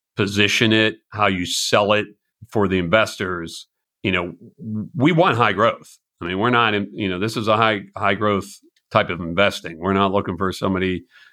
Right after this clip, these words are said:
you know, I had one of our portfolios come, come to me last week or, uh, two weeks ago, whatever it was, and they were presenting their plan for next year.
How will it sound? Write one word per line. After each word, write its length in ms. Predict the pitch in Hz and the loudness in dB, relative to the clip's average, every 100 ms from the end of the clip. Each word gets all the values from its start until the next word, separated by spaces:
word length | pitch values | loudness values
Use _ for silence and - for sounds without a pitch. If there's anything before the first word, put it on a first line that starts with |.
| _ | _
you 60 | 95 | 2
know, 60 | |
I 20 | |
had 100 | 101 | 2
one 120 | 98 98 | 2 2
of 80 | |
our 120 | 95 87 | 2 2
portfolios 680 | 101 87 101 98 92 85 | -2 2 2 2 0 -2
come, 300 | - 92 90 - _ | -4 -4 -4 -10 _
come 140 | 95 | -6
to 60 | 92 | -4
me 160 | 90 | -4
last 320 | 87 87 85 107 | -2 -2 -2 0
week 260 | 110 98 | 2 2
or, 160 | 98 - - - _ _ _ | -4 -8 -14 -20 _ _ _
uh, 200 | 85 85 85 | -4 -4 -2
two 140 | 104 | 0
weeks 240 | 98 95 - | 0 0 0
ago, 160 | 90 | 0
whatever 240 | 90 92 90 | 2 2 2
it 40 | |
was, 200 | 92 90 | 0 0
and 100 | 92 | 0
they 60 | 90 | 0
were 160 | 87 | -2
presenting 420 | - 92 101 95 | -4 0 0 0
their 140 | 87 80 | -2 -2
plan 340 | 131 143 110 | 0 2 0
for 100 | 95 | -2
next 300 | 90 87 - | -4 -4 -2
year. 280 | 180 156 - | 0 0 -4